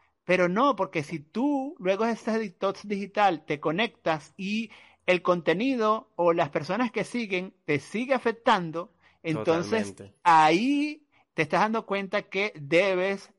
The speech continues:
Speaker 1: resolver algunos casos de forma interna y hacerte cargo de ello y no simplemente desconectándote porque el problema no está en la conexión, sino
Speaker 2: Sí.
Speaker 1: está en, quizás en la conexión con nosotros mismos.
Speaker 2: Sí, eso también pasa, así pasa mucho con la alimentación, que no, voy a hacer,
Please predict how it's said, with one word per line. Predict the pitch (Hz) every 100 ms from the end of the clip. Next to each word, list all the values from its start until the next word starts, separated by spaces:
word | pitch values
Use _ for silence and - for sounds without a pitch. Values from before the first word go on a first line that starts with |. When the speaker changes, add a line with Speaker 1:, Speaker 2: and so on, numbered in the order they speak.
| _ -
Speaker 1:
resolver | 160 151 151 143 147 220 240 - _
algunos | 143 139 135 160 190
casos | - 214 208 202
de | 165 139
forma | 151 156 185 208
interna | 190 214 - 262 208 214 214
y | - 214 294
hacerte | 208 180 175 233
cargo | 220 220 233
de | 220 156
ello | 151 196 _ _ _ _
y | 160 165
no | 165
simplemente | 190 185 196 190 180
desconectándote | 185 - 147 127 143 156 190 180
porque | 151 -
el | 120
problema | 135 131 151
no | 170
está | 143
en | 160
la | 160
conexión, | 151 107 - 120 - _
sino | 131 123
Speaker 2:
Sí. | 117
Speaker 1:
está | 107 180 - _ _ _ _ _
en, | 151 156
quizás | 147 160 180
en | 220
la | 226
conexión | 196 175 - 254 285
con | 175
nosotros | 160 143 143 151
mismos. | 143 98 - _ _
Speaker 2:
Sí, | _ - 135
eso | - 120 139
también | 151 123
pasa, | 127 131 147 143 - -
así | - 110 117
pasa | 117 131
mucho | 151 147 151
con |
la | 135
alimentación, | 107 101 95 98 - 143 107
que | 113
no, | 151
voy | 131
a | 135
hacer, | 143 156 147 156